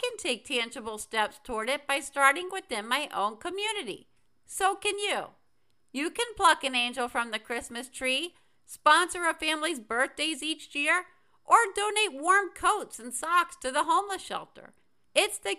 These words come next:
cumulative effect of those micro impacts along the journey that brings you closer to realizing that bigger dream. And hey, I believe it's natural to dream of making a huge contribution to your favorite cause.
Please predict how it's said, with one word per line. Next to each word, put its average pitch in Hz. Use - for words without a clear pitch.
cumulative 403
effect 381
of 254
those 277
micro 311
impacts 294
along 233
the 381
journey 220
that 254
brings 294
you 330
closer 320
to 277
realizing 254
that 262
bigger 214
dream. 349
And 370
hey, 381
I 403
believe 381
it's 381
natural 359
to 320
dream 214
of 202
making 214
a 190
huge 226
contribution 196
to 208
your 190
favorite 180
cause. 185